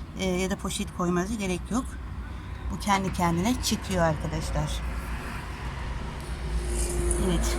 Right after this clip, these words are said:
fesleğenlerimiz de, e, bunu a-, yiyebiliyoruz da biliyorsunuz. Hem de çok güzel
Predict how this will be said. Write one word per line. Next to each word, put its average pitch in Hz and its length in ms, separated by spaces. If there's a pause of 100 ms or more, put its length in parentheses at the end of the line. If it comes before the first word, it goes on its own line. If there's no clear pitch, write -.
fesleğenlerimiz 180 920
de, 190 60 (500)
e, 170 140
bunu 214 160
a-, 185 520
yiyebiliyoruz 202 640
da 233 180
biliyorsunuz. 170 540
Hem 196 200
de 185 120
çok 185 160
güzel 160 240